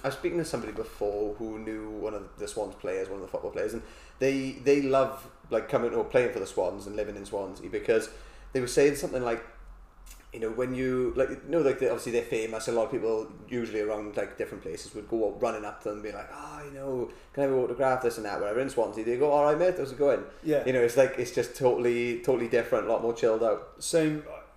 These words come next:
Speaker 2: you used to see the Ospreys players in Tesco's all the time, you know,
Speaker 1: Mm.
Speaker 2: and ap-, aside from the fact that they're bigger than everyone else, you know, they're normal people, they're out shopping with their family. There was
Speaker 1: Mm.
Speaker 2: no, I've never, actually, in all the times I've seen players down here,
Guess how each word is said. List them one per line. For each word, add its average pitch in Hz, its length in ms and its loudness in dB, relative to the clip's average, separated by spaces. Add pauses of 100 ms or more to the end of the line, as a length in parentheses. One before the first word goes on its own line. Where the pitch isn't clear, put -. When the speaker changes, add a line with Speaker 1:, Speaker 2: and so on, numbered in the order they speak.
(120)
Speaker 2:
you 147 80 -12
used 143 200 -4
to - 40 -12
see 147 120 -2
the 135 100 2
Ospreys 131 400 2
players 120 360 -4
in 117 120 -12
Tesco's 117 800 -8 (100)
all 123 140 -4
the 120 100 -10
time, 123 460 -6
you 127 100 -4
know, 113 160 -2
Speaker 1:
Mm. 117 80 -6
Speaker 2:
and 127 180 -6
ap-, 160 140 -12
aside 170 320 -6
from 131 120 -14
the - 40 -18
fact 120 240 -8
that - 80 -16
they're 110 120 -10
bigger 120 280 -10
than 107 160 -12
everyone 95 280 -16
else, 90 220 -20
you 156 40 -10
know, 139 80 -8
they're 139 80 -4
normal 143 220 -4
people, 139 300 -12
they're 107 100 -10
out 117 120 -12
shopping 127 300 -12
with 110 120 -14
their 117 120 -12
family. 101 180 -18 (120)
There 113 80 -14
was 107 100 -10
Speaker 1:
Mm. 135 40 -6
Speaker 2:
no, 135 140 -4
I've 139 60 0
never, 156 360 4 (680)
actually, 139 460 -2
in 135 60 0
all 160 200 4
the 151 40 2
times 139 400 -2
I've 120 80 -10
seen 131 360 -8
players 117 300 -6
down 110 260 -8
here, - 240 -18